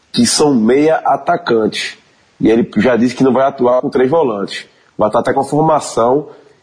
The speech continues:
que, no papel, vão ser dois volantes e mais,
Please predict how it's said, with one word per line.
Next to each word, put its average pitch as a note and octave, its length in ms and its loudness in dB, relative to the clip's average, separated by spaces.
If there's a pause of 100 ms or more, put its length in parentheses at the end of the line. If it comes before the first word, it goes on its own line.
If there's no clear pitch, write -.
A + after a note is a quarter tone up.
(100)
que, A#2+ 760 2 (1080)
no B2 160 2
papel, D3 720 -2
vão A#2+ 160 -2
ser C#3+ 120 0
dois D3 180 2
volantes D#3+ 640 0 (500)
e A2 100 2
mais, D#3 300 2